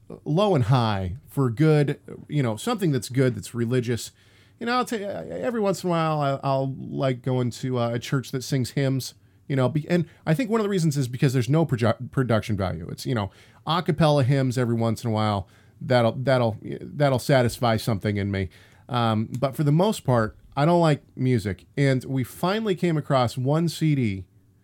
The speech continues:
that I like that's religious music. Now, I haven't listened to the rest of their stuff, but the latest Wren Collective is really good. And I would say that it's like Irish meets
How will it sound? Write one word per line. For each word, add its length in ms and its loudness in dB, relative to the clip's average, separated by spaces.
that 200 2
I 120 4
like 560 0
that's 220 -2
religious 420 0
music. 380 -4
Now, 80 0
I 60 4
haven't 180 2
listened 240 -2
to 40 2
the 40 0
rest 240 2
of 40 0
their 60 2
stuff, 380 -2
but 260 2
the 200 0
latest 420 2
Wren 320 4
Collective 720 -2
is 200 2
really 420 2
good. 280 -8
And 180 2
I 120 0
would 140 -2
say 140 0
that 140 0
it's 140 -6
like 220 0
Irish 540 0
meets 540 -2